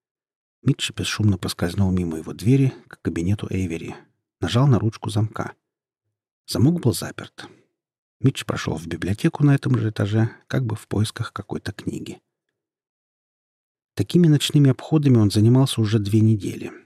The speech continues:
и убедился в том, что скрытых камер в кабинетах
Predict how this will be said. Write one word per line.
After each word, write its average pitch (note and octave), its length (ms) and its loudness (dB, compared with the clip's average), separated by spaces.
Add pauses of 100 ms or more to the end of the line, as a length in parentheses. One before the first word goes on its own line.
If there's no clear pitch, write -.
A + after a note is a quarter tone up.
(280)
и - 100 -2
убедился A#2+ 500 2
в - 100 -4
том, E3 360 4
что - 240 -10
скрытых - 560 -4
камер D#3+ 320 2
в - 80 -20
кабинетах G2+ 640 0